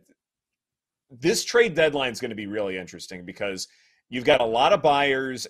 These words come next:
and not many sellers. So, yeah, if they, if they trade away Stroman, then they're gonna get, you know, an absolute haul. The question is, do they feel like they need to do that? Because they could very well be in contention for this division. I mean, it,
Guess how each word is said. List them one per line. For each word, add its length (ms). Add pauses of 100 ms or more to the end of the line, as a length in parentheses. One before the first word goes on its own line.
and 360
not 200
many 200
sellers. 640 (240)
So, 160
yeah, 340
if 180
they, 320
if 140
they 100
trade 220
away 140
Stroman, 440
then 80
they're 160
gonna 200
get, 320 (320)
you 100
know, 140
an 60
absolute 400
haul. 720 (920)
The 80
question 400
is, 200
do 80
they 140
feel 220
like 180
they 120
need 180
to 160
do 240
that? 320 (220)
Because 300
they 100
could 240
very 220
well 180
be 140
in 100
contention 500
for 100
this 140
division. 480
I 40
mean, 320
it, 180